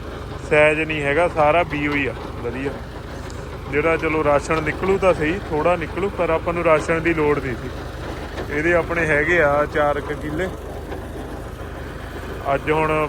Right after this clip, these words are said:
ਪੱਟ-, ਪਟਾਈ ਦਾ ਕੰਮ ਇੱਥੇ ਹੀ ਚੱਲਣਾ ਸੀ, ਹੋਰ ਕਿਸੇ ਖੇਤ 'ਚ ਚੱਲਣਾ ਨਹੀਂ, ਪਟਾਈ ਦਾ ਕੰਮ ਇੱਥੇ ਹੀ ਚੱਲਦਾ।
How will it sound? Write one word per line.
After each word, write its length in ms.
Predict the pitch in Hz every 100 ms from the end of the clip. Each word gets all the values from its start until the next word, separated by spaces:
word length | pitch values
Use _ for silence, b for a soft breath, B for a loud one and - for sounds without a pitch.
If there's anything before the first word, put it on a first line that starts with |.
| -
ਪੱਟ-, 460 | 156 - 160 151 147
ਪਟਾਈ 400 | 147 160 160 170
ਦਾ 160 | 165 165
ਕੰਮ 260 | 170 165
ਇੱਥੇ 220 | 160 -
ਹੀ 60 | 196
ਚੱਲਣਾ 380 | 165 147 131 143
ਸੀ, 140 | 147 147 - - - - -
ਹੋਰ 180 | 156 160
ਕਿਸੇ 260 | 160 160
ਖੇਤ 280 | 165 170 160
'ਚ 140 | 165 156
ਚੱਲਣਾ 300 | 143 143 156
ਨਹੀਂ, 120 | 160
ਪਟਾਈ 300 | 165 165 165
ਦਾ 120 | 165
ਕੰਮ 260 | 165 165 165
ਇੱਥੇ 240 | - 185
ਹੀ 40 | 180
ਚੱਲਦਾ। 340 | 143 120 123